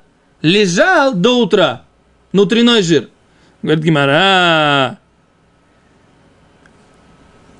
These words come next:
«Висал кадайтах дехуга гу». Если ты имеешь в виду, что слово хаг означает просто,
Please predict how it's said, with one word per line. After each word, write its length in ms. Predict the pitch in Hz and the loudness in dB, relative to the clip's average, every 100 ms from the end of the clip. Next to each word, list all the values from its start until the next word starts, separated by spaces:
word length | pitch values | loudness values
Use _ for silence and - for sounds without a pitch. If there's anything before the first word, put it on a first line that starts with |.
| _ _ | _ _
«Висал 520 | - 143 160 247 240 185 | -2 0 2 2 0 0
кадайтах 420 | 170 202 214 175 | 0 0 0 -2
дехуга 640 | 165 - 294 330 262 147 | 0 2 2 4 2 0
гу». 260 | 156 180 143 | 0 2 0
Если 260 | 170 220 277 | -2 -4 -2
ты 180 | - 220 | -2 -2
имеешь 360 | 202 233 247 | 0 -2 -2
в 40 | - | 0
виду, 600 | 175 170 226 247 170 123 | 0 2 2 2 2 -2
что 180 | - 139 | -10 -10
слово 440 | - 214 233 202 | -4 -2 0 0
хаг 400 | - - 208 185 | -2 -2 -2 -2
означает 480 | 151 143 151 202 175 | -6 -6 -4 -4 -4
просто, 680 | 180 202 220 - 160 131 | -2 0 0 -2 -2 -2